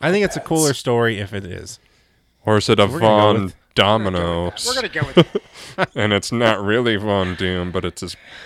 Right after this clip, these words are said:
Speaker 2: his restaurant chain, Von Domino's, and
Speaker 3: Yeah,
Speaker 2: they just
Speaker 3: Von
Speaker 2: deliver
Speaker 3: Domino's, yeah.
Speaker 2: donut pizzas.
Speaker 1: That's definitely what it is.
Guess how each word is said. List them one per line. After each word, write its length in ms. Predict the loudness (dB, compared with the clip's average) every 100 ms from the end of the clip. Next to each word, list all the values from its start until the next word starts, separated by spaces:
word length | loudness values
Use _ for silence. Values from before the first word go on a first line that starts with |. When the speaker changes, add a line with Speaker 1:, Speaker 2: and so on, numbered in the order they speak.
| -16 -10
Speaker 2:
his 260 | -10 -10
restaurant 560 | -2 0 0 -2 -4 -4
chain, 340 | -6 -4 -4
Von 260 | -2 -2 -2
Domino's, 680 | -4 -4 -6 -6 -6 -8 -10
and 140 | -10
Speaker 3:
Yeah, 240 | -6 -2 -2
Speaker 2:
they 60 |
just 100 | -4 -4
Speaker 3:
Von 140 | -4
Speaker 2:
deliver 360 | -2 -2 -2 -6
Speaker 3:
Domino's, 300 | -8 -12 -2
yeah. 60 |
Speaker 2:
donut 320 | 0 0 -4 -8 -18 -20 -10
pizzas. 640 | -8 -6 -6 -6 -8 -14 -18 -20 -20 -20 -20 _ _ -20 _ _ -12 -10
Speaker 1:
That's 200 | -8 -6
definitely 480 | -6 -4 -4 -4 -6
what 100 | -8
it 20 |
is. 1120 | -8 -10 -12 -12 -8 -6 -4 -4 -4 -8 -10